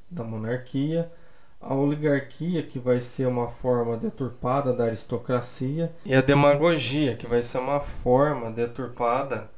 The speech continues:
da democracia. Já a classificação de Nicolau Maquiavel, ele entende que há duas formas de governo,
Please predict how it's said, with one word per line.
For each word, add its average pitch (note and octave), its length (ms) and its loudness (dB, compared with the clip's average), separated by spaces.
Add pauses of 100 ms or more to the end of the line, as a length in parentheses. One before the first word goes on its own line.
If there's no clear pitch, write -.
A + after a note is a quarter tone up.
(300)
da A#2 160 -4
democracia. A#2+ 1000 -2 (480)
Já B2 280 4
a D#3+ 40 4
classificação B2+ 1040 2
de A2+ 340 -2
Nicolau A#2 460 2
Maquiavel, A2+ 800 0 (320)
ele C#3 160 -2
entende D3+ 460 -2
que - 160 -4
há C#3+ 80 4
duas D#3+ 360 -4
formas D#3+ 360 0
de D3 80 -4
governo, D3+ 460 -2